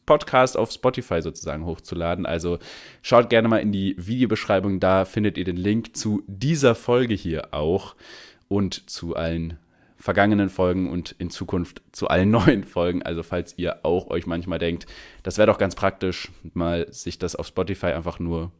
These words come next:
vom Ton her anzuhören, dann schaut da gerne mal vorbei. Das ist für euch. Jetzt starten wir aber ganz fresh in den Lesemonat und wir beginnen mit Yellowface. Yellowface ist ein Buch,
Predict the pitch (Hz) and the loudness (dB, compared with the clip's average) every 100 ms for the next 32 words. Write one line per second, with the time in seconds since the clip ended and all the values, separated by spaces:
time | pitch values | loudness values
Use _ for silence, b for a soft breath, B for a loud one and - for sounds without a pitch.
0 | _ _ - 80 - 90 90 82 80 - | _ _ -10 -6 -4 -2 -2 -4 -6 -6
1 | 92 92 - - 87 82 92 - 90 90 | -4 -6 -8 -8 -6 -4 -4 -2 -4 -6
2 | B B B B - 87 82 85 80 - | B B B B -4 0 0 0 -4 -10
3 | _ - - 82 80 76 78 78 76 - | _ -12 -4 -2 -2 -2 -4 -4 -6 -6
4 | 73 - 69 73 73 _ - 85 - - | -8 -6 -6 -6 -10 _ -16 -10 -8 -8
5 | - - - _ - 80 76 - 107 98 | -10 -12 -16 _ -10 -8 -8 0 6 6
6 | - - - - B B B B B _ | 4 -6 -20 -18 B B B B B _
7 | 92 120 - - - b b b - - | 0 0 0 -8 -14 b b b -8 0
8 | 92 92 95 85 85 82 - _ - 87 | 2 2 0 2 2 0 -4 _ -6 -2
9 | 87 - - _ _ - - 101 92 - | -2 -4 -10 _ _ -16 0 2 2 0
10 | - 87 90 90 - b b b - 95 | -6 -4 -2 -4 -8 b b b -2 0
11 | 95 - 98 117 110 107 107 104 98 101 | 0 0 4 4 6 4 4 4 2 2
12 | 110 98 107 139 143 - 113 120 - 92 | 0 2 4 6 6 4 0 -2 -4 0
13 | 92 101 90 80 - - 71 65 - - | 4 6 6 2 -2 -4 -4 -4 -8 -8
14 | - 90 90 - 90 - - 85 82 98 | -2 0 0 0 -4 -2 -4 -4 -2 -2
15 | 104 | -2